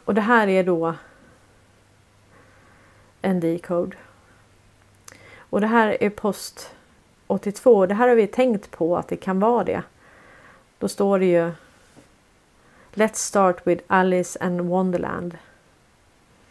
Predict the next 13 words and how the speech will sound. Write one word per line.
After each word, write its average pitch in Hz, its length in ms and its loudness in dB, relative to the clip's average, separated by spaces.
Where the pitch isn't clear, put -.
Eh, 175 340 -8
det 180 100 -6
här 180 160 -2
är 170 100 -2
från 175 280 -4
den 170 140 -2
femte 180 420 -2
november 180 480 0
tjugohundrasjutton, 175 880 -6
så 170 120 -12
det 185 60 -2
här 208 100 -2
var 233 220 0